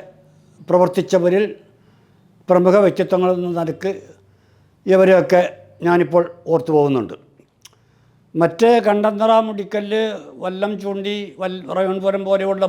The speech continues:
ഭാഗങ്ങളിലുള്ള അക്കാലത്തെ പ്രമുഖ വ്യക്തിത്വങ്ങളൊക്കെ പെരുമ്പാവൂരുമായി ബന്ധപ്പെട്ട് പോന്നിട്ടുണ്ട്. എങ്കിലും അവരുടെ കൃത്യമായ പേരുകളോ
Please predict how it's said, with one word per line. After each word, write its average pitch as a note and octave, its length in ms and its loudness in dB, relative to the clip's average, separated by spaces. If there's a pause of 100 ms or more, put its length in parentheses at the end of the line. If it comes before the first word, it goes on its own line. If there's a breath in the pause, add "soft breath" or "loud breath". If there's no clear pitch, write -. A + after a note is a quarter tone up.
ഭാഗങ്ങളിലുള്ള F#3+ 640 0 (720 soft breath)
അക്കാലത്തെ G3+ 460 2 (320)
പ്രമുഖ F#3+ 340 0
വ്യക്തിത്വങ്ങളൊക്കെ G3+ 720 0
പെരുമ്പാവൂരുമായി F#3+ 640 0 (100)
ബന്ധപ്പെട്ട് F#3+ 440 -4 (120)
പോന്നിട്ടുണ്ട്. G3+ 560 -2 (680 soft breath)
എങ്കിലും G3 340 4 (180)
അവരുടെ F#3 300 2
കൃത്യമായ F#3 640 0
പേരുകളോ F3 480 0